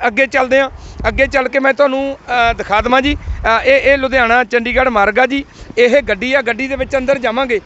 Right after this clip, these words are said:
ਦਰਵਾਜ਼ਾ ਖੋਲ੍ਹੋ ਜੀ, ਅੰਦਰ ਜਾਵਾਂਗੇ। John Deere ਟਰੈਕਟਰ ਦੇ ਉੱਤੇ ਇਹ ਨੌਜਵਾਨ ਆ ਜਿਹੜਾ ਹਰ ਰੋਜ਼ ਇਸ ਜਗ੍ਹਾ 'ਤੇ ਆਉਂਦਾ। ਲੋਕੇਸ਼ਨ ਚੈੱਕ ਕਰ ਲਓ ਜੀ, ਲੋਕੇਸ਼ਨ ਦੇਖ ਲਓ, ਕਿੰਨਾ ਸੋਹਣਾ, ਅ, ਗੰਨੇ ਦਾ ਜੂਸ ਪਿਆਉਂਦੇ ਨੇ ਇਹ ਭਾਰਗਵ ਸਾਹਿਬ, ਪੀਣ ਲੱਗੇ ਨੇ ਜੋਤਸ਼ੀ ਸਾਹਿਬ। ਸਾਹਿਬ, ਆ, ਆ ਦੇਖ ਸਕਦੇ ਹੋ ਤੁਸੀਂ,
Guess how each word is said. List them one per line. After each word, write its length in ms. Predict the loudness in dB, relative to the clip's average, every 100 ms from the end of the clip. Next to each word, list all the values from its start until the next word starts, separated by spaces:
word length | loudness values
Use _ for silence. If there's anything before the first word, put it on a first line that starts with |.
| -10 -6
ਦਰਵਾਜ਼ਾ 380 | 0 2 2 2
ਖੋਲ੍ਹੋ 240 | 2 2
ਜੀ, 160 | 0 0
ਅੰਦਰ 220 | 2 2
ਜਾਵਾਂਗੇ। 420 | 2 2 2 0 -2 -16 -8 0
John 180 | 2 2
Deere 300 | 2 2 2
ਟਰੈਕਟਰ 320 | 0 -2 -2
ਦੇ 140 | -8 -8
ਉੱਤੇ 360 | -8 -6 -6 -2
ਇਹ 160 | -2
ਨੌਜਵਾਨ 460 | 0 -2 2 2 2
ਆ 60 | 2
ਜਿਹੜਾ 320 | 4 4 2 -4 -12 -2 2
ਹਰ 60 |
ਰੋਜ਼ 260 | 4 2 2
ਇਸ 220 | -2 -2
ਜਗ੍ਹਾ 260 | -2 2 2
'ਤੇ 160 | 2
ਆਉਂਦਾ। 260 | 0 2 2
ਲੋਕੇਸ਼ਨ 480 | 2 -4 -4 -4 -2
ਚੈੱਕ 220 | -2 0
ਕਰ 180 | -2 0
ਲਓ 100 | -2
ਜੀ, 120 | -2
ਲੋਕੇਸ਼ਨ 420 | -4 -2 -2 0
ਦੇਖ 180 | 2 4
ਲਓ, 140 | 2 0 -10 -8 -2
ਕਿੰਨਾ 300 | 0 2 2
ਸੋਹਣਾ, 500 | 2 2 4 4 2
ਅ, 600 | -6 -16 -2 2 4 2
ਗੰਨੇ 340 | 0 2 2
ਦਾ 140 | 2 0
ਜੂਸ 480 | 0 0 0 -4 -4
ਪਿਆਉਂਦੇ 320 | -2 2 2
ਨੇ 80 | 2
ਇਹ 280 | 4 4 2
ਭਾਰਗਵ 380 | 0 -2 0 -2
ਸਾਹਿਬ, 240 | 0 -2
ਪੀਣ 240 | -4 -4
ਲੱਗੇ 200 | -2 0
ਨੇ 100 | 0
ਜੋਤਸ਼ੀ 360 | 0 -2 -2 -4
ਸਾਹਿਬ। 280 | 0 2 0 -6 -18 -2
ਸਾਹਿਬ, 220 | 0 2
ਆ, 40 |
ਆ 340 | 2 2 2 0
ਦੇਖ 180 | 0 0
ਸਕਦੇ 260 | -2 -2
ਹੋ 60 | -6
ਤੁਸੀਂ, 320 | -6 -6 -6